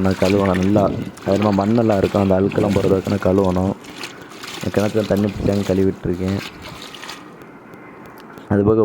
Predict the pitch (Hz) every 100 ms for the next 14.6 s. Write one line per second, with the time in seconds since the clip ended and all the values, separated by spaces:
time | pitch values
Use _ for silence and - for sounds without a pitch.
0 | 101 107 113 107 101 95 95 92 90 92
1 | 90 90 92 90 92 101 101 113 - 95
2 | 101 98 104 117 - - 101 92 92 95
3 | - 90 92 101 101 - - - - -
4 | - - - - - - - - - -
5 | - - - - - - - - - -
6 | - - - - - 101 117 110 113 113
7 | 104 92 101 98 101 117 127 - - -
8 | - - - - - - 104 110 113 113
9 | 123 135 - 98 101 113 107 117 135 -
10 | 95 101 113 - 107 101 110 135 - -
11 | - - - - - - 110 117 117 110
12 | 117 135 180 - - - - - - -
13 | - - - - - 101 101 98 92 92
14 | 101 113 113 113 131